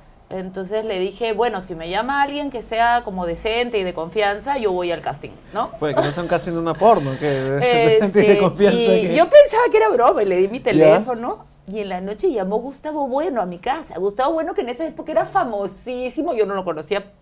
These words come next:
Speaker 1: para nada, pero era famosísimo por esto del Cadete Calato.
Speaker 2: Claro, las películas de Lombardi.
Speaker 1: Y llama, y yo no lo podía creer, y llama para un casting. Y yo fui.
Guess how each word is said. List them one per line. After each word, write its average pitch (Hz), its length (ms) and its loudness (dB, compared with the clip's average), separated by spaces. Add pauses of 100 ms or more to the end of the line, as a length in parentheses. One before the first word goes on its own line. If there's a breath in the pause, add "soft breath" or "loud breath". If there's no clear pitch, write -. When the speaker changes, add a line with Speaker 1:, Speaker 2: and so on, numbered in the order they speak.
(100)
Speaker 1:
para 165 200 0
nada, 160 300 0
pero 190 140 -6
era 220 100 2
famosísimo 220 720 -8
por 196 120 -6
esto 196 200 -8
del 220 120 -4
Cadete 190 320 -2
Calato. 185 480 0
Speaker 2:
Claro, 190 220 4
las 131 100 -4
películas 151 300 -4
de 160 60 -4
Lombardi. 143 340 -2 (680)
Speaker 1:
Y 143 180 -14
llama, 214 440 0 (1000 soft breath)
y - 40 -18
yo 180 140 -12
no 262 80 -8
lo 330 100 -8
podía 202 260 0
creer, 302 580 -4
y 214 120 -10
llama 302 320 -6
para 202 200 -6
un 220 100 -12
casting. 220 720 -10 (1500)
Y 180 60 -10
yo 156 120 -8
fui. 220 280 -12